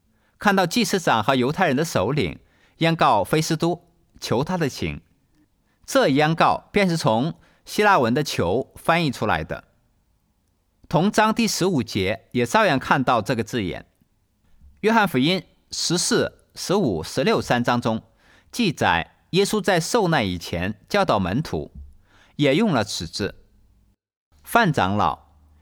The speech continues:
新人的文章中提到，约翰福音十四章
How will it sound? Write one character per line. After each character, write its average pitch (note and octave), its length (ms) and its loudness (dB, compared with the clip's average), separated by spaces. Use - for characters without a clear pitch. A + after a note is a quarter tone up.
新 - 240 0
人 F#3+ 140 2
的 D3 100 2
文 G#2 200 0
章 D#3+ 200 0
中 E3+ 260 -2
提 F#2 240 -6
到， F#2+ 400 -2
约 G#3 120 2
翰 G3+ 140 4
福 E3 120 -2
音 C#3+ 260 0
十 - 220 -4
四 E3+ 200 -2
章 D#3+ 380 0